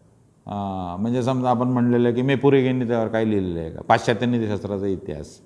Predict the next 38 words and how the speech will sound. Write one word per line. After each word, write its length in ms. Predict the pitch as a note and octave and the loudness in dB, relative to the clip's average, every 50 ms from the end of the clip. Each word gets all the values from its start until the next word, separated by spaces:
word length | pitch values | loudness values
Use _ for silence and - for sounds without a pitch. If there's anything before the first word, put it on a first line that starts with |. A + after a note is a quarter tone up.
| - - - - - - - _ - | -20 -20 -20 -20 -20 -20 -20 _ -4
रिजनलमध्ये 880 | G#2+ A2 B2+ C3+ C#3 C3 C3 D3 E3+ G3 G3+ G3+ G3 F3+ E3+ D#3 E3+ E3 | 2 4 6 6 6 6 4 4 6 6 6 6 4 4 2 2 0 0
सुद्धा 240 | E3+ E3 D3+ D#3+ D#3+ | -2 0 0 2 4
वाचून 500 | D3+ C3+ A#2+ A#2+ - A#2 A#2 C3+ E3+ F#3 | 6 4 4 4 0 -6 -6 -6 -6 -10
तुम्ही 280 | C#3+ - C3+ C#3 C#3 | -8 -8 -6 -4 -4
इंग्रजी, 180 | C3 C3 C3 D3 | -4 0 2 4
असं 220 | C#3 C#3+ D3 F3+ | 4 4 4 0
पण 120 | G3 F#3+ F3+ | -2 -2 0
करणारे 420 | F#3 F3 D#3+ D#3 D3+ D3+ D3+ D#3 | 0 0 0 2 0 0 0 2
लोक 200 | D#3 D#3 D#3 - | 0 0 -2 -4
आहेत 140 | - G#1 - - - | -8 -8 -8 -12 -16
ना, 60 | - - - - - _ _ _ _ - | -20 -20 -20 -20 -20 _ _ _ _ -2
पॉलिटिकल 340 | A#2+ A#2+ A#2 B2+ B2+ C3+ B2 | 0 2 2 2 2 2 2
सायन्सला 420 | A#2 B2 A#2+ A#2 A#2 A2+ A2 A2 | 2 0 0 0 -2 -2 -4 -4
चांगले 300 | G#2+ A#2 G#2+ G#2 G#2 G#2+ | -2 -4 -4 -2 -2 -4
मार्क 220 | G2+ G2+ F#2+ F#2 - | -2 -2 -4 -2 -2
काढलेले 460 | G2+ F#2+ F2+ F2+ F2 E2 E2 E2 E2 | -2 -2 -2 -2 -4 -4 -6 -6 -8
जे 160 | D#2 - A1+ | -8 -10 -12
आहेत, 460 | A1 G#1 - - - - _ - - - | -12 -12 -14 -18 -20 -20 _ -12 -2 -2
कसे 280 | C3+ B2+ - E3+ D#3+ D3 | 0 2 4 2 2 4
मार्क 300 | C#3+ C3+ A#2+ A2+ G2+ A2+ | 4 4 2 4 2 0
येऊ 200 | A2+ A2 G#2+ G2 | 0 0 -2 -2
शकतात 320 | G#2 F2 - - - G2 | -4 -8 -8 -4 -4 -2
आणि 120 | G#2 A#2 | -2 -2
त्याच्यावर 320 | A#2 A2 G2+ G#2 A2 A2+ G#2+ | -2 -4 -2 0 0 2 2
आपलं 260 | G2+ - - A#2 E3 - - - - - - - - | 0 -2 -2 -8 -8 -8 -12 -20 -20 -20 -8 2 4
काम 180 | C#3 C#3 C3 | 4 4 4
कसं 200 | A#2 G#2 F2+ F#2+ | 0 -2 -2 -2
करतं. 220 | F2 D#2+ D2+ D2 C#2+ - - - - - - - - | -6 -6 -6 -8 -12 -16 -18 -20 -20 -20 -20 -12 -2
मानवी 460 | B2 C#3 C#3+ D3 D3+ D#3 E3+ F#3+ G3+ | 4 6 6 6 6 4 2 2 2
स्वभावाचा, 760 | G3 G3 F#3+ F3 F3 F3+ F3+ F#3 F#3 F3+ F3+ F3+ G#3 G#3+ B3 C4 - - - - - - - - _ - - | 4 4 4 6 8 8 10 10 8 6 6 2 0 0 0 -2 -8 -12 -18 -20 -20 -20 -20 -20 _ -20 -18
अ, 40 | - - - - | -18 -18 -12 -2
एकूण 340 | E3 E3 D#3 - G#3+ A3+ A3+ | 0 0 0 2 2 2 2
सगळा 340 | G3+ A3 G#3+ G3 G3+ G3+ G#3 | 4 4 6 6 8 6 6
जो 120 | G3+ G#3 | 6 6
विचार 380 | G3 F#3 F#3+ F3 F#3+ F#3 F3 D#3+ | 4 4 2 2 4 4 6 6
आहे 300 | D#3 C3 A#2+ A#2+ A#2+ C3+ | 8 6 6 4 2 -2
तोच 340 | C3+ - - F#3 F#3+ F#3 G3 | -4 0 2 2 2 4 2
मुळामध्ये, 540 | F#3+ F#3 F#3 F3+ F3+ F3+ F3 F3 E3+ F#3+ | 0 2 4 4 4 4 2 0 -2 -2